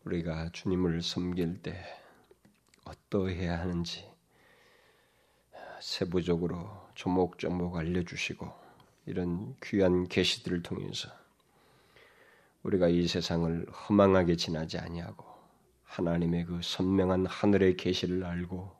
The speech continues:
이 세상을 깨어서 분별력 있게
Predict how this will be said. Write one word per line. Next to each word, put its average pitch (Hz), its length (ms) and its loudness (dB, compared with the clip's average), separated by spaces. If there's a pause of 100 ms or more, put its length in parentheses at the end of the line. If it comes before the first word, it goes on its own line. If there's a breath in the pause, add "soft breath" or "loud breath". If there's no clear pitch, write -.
(540 soft breath)
이 98 220 6
세상을 90 720 -4 (320)
깨어서 101 720 4
분별력 101 640 6
있게 - 280 -10